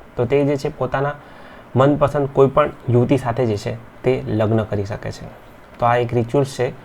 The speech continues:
ગોળ ગધેડાનો મેળો, જે આજની તારીખમાં પણ દાહોદના ગરબાડામાં યોજાય છે.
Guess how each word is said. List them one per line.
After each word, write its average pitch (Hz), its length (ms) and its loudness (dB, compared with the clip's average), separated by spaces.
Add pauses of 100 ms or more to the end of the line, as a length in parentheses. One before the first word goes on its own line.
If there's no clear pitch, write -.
(140)
ગોળ 127 300 4
ગધેડાનો 117 500 0
મેળો, 107 240 0 (1900)
જે 117 180 -2
આજની 117 340 -4
તારીખમાં 117 460 -6
પણ 113 120 -6 (280)
દાહોદના 123 460 0 (460)
ગરબાડામાં 117 720 0
યોજાય 104 260 -2
છે. - 320 -20